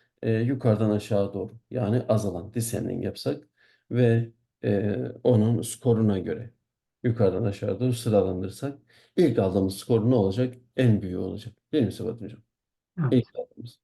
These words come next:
Speaker 1: en büyüğü olacak. Peki biz de, bir de, e, to-, total skoru hesaplayacağız ya.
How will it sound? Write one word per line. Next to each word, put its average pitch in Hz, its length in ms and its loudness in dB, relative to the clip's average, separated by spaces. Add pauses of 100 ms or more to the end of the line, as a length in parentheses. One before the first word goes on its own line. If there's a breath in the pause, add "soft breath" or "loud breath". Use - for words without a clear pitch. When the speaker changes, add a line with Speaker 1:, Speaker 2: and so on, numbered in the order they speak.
(320)
Speaker 1:
en 90 280 2
büyüğü 107 100 -6
olacak. - 320 -10 (440 soft breath)
Peki 147 220 0
biz 135 180 0
de, 139 160 -2
bir 131 100 0
de, 127 280 4
e, 117 80 2 (440)
to-, - 240 -2
total 127 260 0
skoru 120 340 0
hesaplayacağız 117 680 0
ya. 101 240 -10